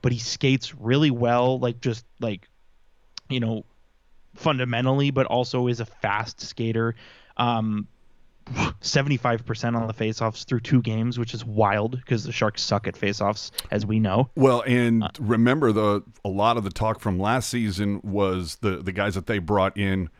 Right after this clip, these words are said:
Speaker 2: it was to take some of that pressure from Couture and Hertl taking defensive zone faceoffs.
Speaker 1: Exactly. And, and, you know, Nico Sturm's, uh, career average, or I'm sorry, career percentage for faceoffs is fifty-three percent, which is something we love to see.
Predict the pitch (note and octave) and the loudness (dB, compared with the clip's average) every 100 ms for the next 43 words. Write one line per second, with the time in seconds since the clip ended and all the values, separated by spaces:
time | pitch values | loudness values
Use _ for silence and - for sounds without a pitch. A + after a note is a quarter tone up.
0 | _ A2+ A2+ G#2 F2+ - - _ - C3+ | _ -4 0 -2 -2 -8 -14 _ -6 -2
1 | C3+ - - - - _ _ - - A2+ | -2 -4 -14 -16 -20 _ _ -8 0 2
2 | A2 F#2+ G2 - - A#2+ B2+ - G2 - | 2 2 0 0 -2 2 2 0 -4 -2
3 | G2 F#2 - - A#2 G#2 F2 G2 A2+ F#2+ | -4 -4 -6 -2 2 2 0 0 0 0
4 | E2+ B2+ B2+ G#2+ F2 - E2+ - E2 D#2+ | -2 -2 0 -2 -2 -4 -8 -8 -10 -8
5 | D#2 - A#1+ - - - - - _ _ | -8 -8 -10 -10 -16 -16 -20 -20 _ _
6 | _ _ C3+ A#2 C3 B2 A#2+ A#2+ C3 - | _ _ -4 2 0 2 -2 0 0 0
7 | C3 B2+ - - - D3 C#3+ B2 C3 C#3 | 0 0 -4 -20 -4 0 2 2 2 0
8 | B2+ - B2+ B2+ - A#2 A2 - - A#2+ | 0 0 0 -2 -2 -2 -2 -4 -2 2
9 | B2+ A#2+ - A2+ A#2+ A#2+ A#2 G#2 - C#3 | 4 2 0 -4 -2 -2 -4 -6 0 2
10 | B2+ B2 A2 A2+ - B2 A#2+ A#2+ B2+ A#2+ | 2 0 -2 0 0 0 0 -2 -6 -4
11 | C3+ A#2+ - A2+ A2+ A2 A2+ A2 A#2 - | -4 -4 -8 -4 -4 0 -2 0 -6 -2
12 | C3 - A2+ - A2 A2+ - B2 G2+ - | -4 -2 -6 -4 -4 -4 2 2 2 -2
13 | F2 - - - A#2+ A2 A2+ A2 A2 - | -4 -8 -12 0 2 4 2 2 0 -2
14 | G#2+ B2+ A#2+ | -2 2 2